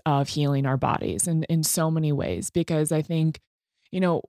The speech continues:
we have been taught, I don't know how old you are, I'm thirty-three, like, our generation and, and those before us too, is that take a pill or do this and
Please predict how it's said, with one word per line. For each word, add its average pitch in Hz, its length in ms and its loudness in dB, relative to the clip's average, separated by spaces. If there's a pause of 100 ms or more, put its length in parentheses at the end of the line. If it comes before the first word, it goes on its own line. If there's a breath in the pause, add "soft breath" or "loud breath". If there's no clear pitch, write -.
(140)
we 202 420 2
have 214 180 2
been 165 160 0
taught, 156 320 2
I 156 60 2
don't 160 140 -2
know 156 80 0
how 156 140 2
old 147 140 0
you 151 120 0
are, 147 80 4
I'm 151 140 0
thirty-three, 151 640 0
like, 147 200 0
our 185 160 4
generation 156 840 2
and, 143 200 -2
and 151 260 0
those 202 220 0
before 247 340 0
us 233 240 0
too, 254 300 0
is 175 140 0
that 156 280 0
take - 220 -2
a 220 60 0
pill 247 440 0
or 156 140 0
do 180 200 -2
this 233 440 0
and 160 180 -2